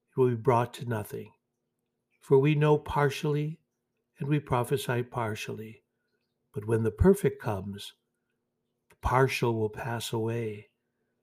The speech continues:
When I was a child, I used to talk as a child, think as a child, reason as a child. When I became a man, I put aside childish things. At present, we see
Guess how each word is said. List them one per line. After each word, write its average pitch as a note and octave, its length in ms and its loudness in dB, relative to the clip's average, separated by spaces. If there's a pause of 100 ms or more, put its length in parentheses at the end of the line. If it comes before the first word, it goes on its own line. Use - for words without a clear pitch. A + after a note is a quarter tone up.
(340)
When D3+ 100 4
I F#3 80 8
was E3+ 160 4
a D3+ 80 2
child, C3+ 480 2
I A#2+ 40 4
used A#2 260 0
to B2 60 -2
talk B2+ 440 -6
as G2 100 -4
a G2+ 80 -8
child, F#2+ 500 -12 (560)
think D#3+ 240 2
as G#2+ 160 0
a G#2+ 60 0
child, G2 600 -8 (520)
reason D3 400 8
as G#2+ 200 2
a G#2 80 2
child. F#2+ 580 -8 (800)
When A#2 120 2
I A2 140 4
became A2 340 0
a G#2+ 80 0
man, A#2 560 -2 (480)
I C3 120 0
put D3 180 2
aside D3+ 480 2
childish A2 600 -2
things. F#2+ 560 -6 (840)
At - 100 -16
present, C3+ 520 4
we A#2 120 -2
see C3 420 -6